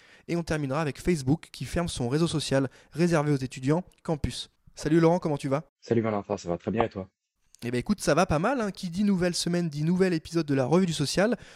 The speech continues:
Speaker 1: Le studio est en déménagement, on est en train de le retravailler un petit peu, donc on a évidemment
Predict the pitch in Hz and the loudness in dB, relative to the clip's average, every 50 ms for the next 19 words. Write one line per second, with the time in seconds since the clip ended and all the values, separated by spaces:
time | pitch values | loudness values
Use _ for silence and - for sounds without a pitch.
0 | - - 190 226 254 - - - 214 202 170 196 214 220 196 - - 156 160 170 | -4 2 4 4 4 4 2 0 0 0 2 4 4 4 4 2 0 -4 -4 -4
1 | 180 - _ - 160 151 147 143 143 143 185 190 190 185 175 165 151 165 165 170 | -4 -8 _ -6 -4 -2 -2 -2 -2 0 0 0 0 0 -2 -4 -4 -4 -6 -6
2 | 160 143 135 127 - - 151 151 143 131 123 156 160 - - 165 160 156 151 151 | -4 -6 -6 -8 -8 -8 -8 -4 -2 0 2 0 0 0 2 2 2 2 2 2
3 | 151 - - 160 - 175 196 175 147 131 - - 139 143 143 143 135 - - - | 0 -2 -6 -4 0 2 2 2 2 -2 -2 -2 0 0 2 0 0 -4 -10 -20
4 | - - - 147 156 160 165 156 165 160 165 165 165 165 | -20 -8 -4 -2 -2 0 0 0 2 2 2 0 0 -2